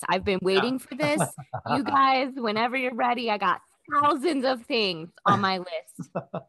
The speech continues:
Speaker 1: And if I didn't have to worry about, like, you and Don mucking everything up, I'd totally go for it.
Speaker 2: <laughs> Wow. If it, you know,
Speaker 1: Okay.
Speaker 2: and this is where the adage comes into play too. Like, "If it ain't broke, don't fix it," right? Some people get caught up into that,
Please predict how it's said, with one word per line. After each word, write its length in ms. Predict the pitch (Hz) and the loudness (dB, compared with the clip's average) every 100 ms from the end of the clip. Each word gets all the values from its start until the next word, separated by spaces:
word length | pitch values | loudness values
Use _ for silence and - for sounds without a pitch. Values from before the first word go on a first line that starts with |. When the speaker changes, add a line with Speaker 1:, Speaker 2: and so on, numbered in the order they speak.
| 160 - | -12 -8
Speaker 1:
And 240 | - 214 202 | -4 -2 -2
if 100 | - | 0
I 100 | 220 | 0
didn't 180 | 254 | 0
have 180 | 320 269 | 0 -2
to 100 | 247 | -4
worry 260 | 226 233 233 | 0 0 2
about, 180 | 220 185 | 2 2
like, 180 | 185 | 2
you 220 | 180 180 202 | -2 -2 -2
and 180 | 180 | -4
Don 340 | 175 165 185 190 | -2 0 2 0
mucking 400 | 165 - 175 170 | -4 -4 -6 -4
everything 540 | 175 170 190 - 175 | -4 -4 -6 -6 -2
up, 140 | 185 - | -2 0
I'd 220 | - 226 | 4 4
totally 600 | 196 - 320 339 339 320 302 | 6 8 8 6 2 -2 0
go 300 | 285 269 269 | 2 4 2
for 240 | 262 202 | 0 0
it. 200 | 170 143 - _ - - | -2 -6 -12 _ -20 -12
Speaker 2:
<laughs> 460 | 165 190 220 202 220 | -8 -4 -2 -2 2
Wow. 500 | 170 196 214 143 139 | 4 6 6 4 2
If 220 | 180 170 | 0 2
it, 140 | 196 190 | 2 4
you 80 | |
know, 180 | 208 208 | 6 6
Speaker 1:
Okay. 100 | 202 | 6
Speaker 2:
and 100 | 185 | 4
this 160 | 220 220 | 2 0
is 140 | 226 | 0
where 100 | 220 | 0
the 120 | 180 | 2
adage 340 | 156 165 165 131 | 4 4 2 0
comes 240 | 160 147 | -2 0
into 140 | 160 151 | -2 0
play 200 | 147 143 | 2 2
too. 220 | 190 208 | 0 0
Like, 220 | 143 127 | 0 2
"If 120 | 139 | 2
it 80 | 127 | 2
ain't 180 | 131 135 | 2 2
broke, 260 | 131 127 | 2 2
don't 300 | 131 131 113 | 2 0 0
fix 300 | - 143 147 | 0 0 2
it," 180 | 127 113 | -2 -2
right? 240 | 120 131 143 | 0 0 0
Some 180 | 156 | -4
people 220 | 143 156 127 | -2 -4 -4
get 180 | 135 | -4
caught 200 | 135 143 | 0 2
up 120 | 139 143 | 2 0
into 160 | 131 | -2
that, 320 | 127 151 143 | 0 0 -2